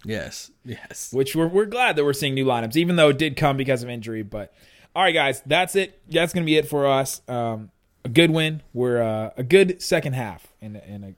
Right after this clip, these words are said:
Speaker 2: and a win that was needed. If they didn't win this game, Isaac and I would have been fuming coming on the, this podcast.
Speaker 1: You, you heard how, how I was kind of frustrated earlier in the pod,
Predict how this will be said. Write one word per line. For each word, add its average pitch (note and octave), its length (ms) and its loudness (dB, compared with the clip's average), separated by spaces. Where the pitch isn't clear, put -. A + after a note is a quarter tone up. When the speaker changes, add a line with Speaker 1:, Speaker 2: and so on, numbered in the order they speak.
Speaker 2:
and G2+ 100 -10
a G2 140 -10
win C3 380 -2
that A#2+ 100 -2
was A2+ 180 -4
needed. A2+ 520 -10
If - 120 -20
they C3 140 0
didn't D3 280 2
win C#3+ 160 2
this C#3 140 -2
game, A#2 300 -2
Isaac A#2 240 -2
and B2 100 -4
I A2 80 -6
would A2 140 -2
have A2+ 60 -6
been A2 160 -8
fuming A#2 680 -10
coming G2 260 -14
on F#2 140 -16
the, F2 100 -20
this G2 160 -20
podcast. - 600 -20
Speaker 1:
You, C3+ 140 0
you C3 260 0
heard D#3+ 240 0
how, B2+ 320 2
how A2 300 -2
I G#2 200 -8
was G#2+ 200 -12
kind A#2 220 -8
of G#2+ 60 -10
frustrated G2 480 -10
earlier G2 280 -8
in F2+ 100 -10
the F2 80 -14
pod, D#2 340 -12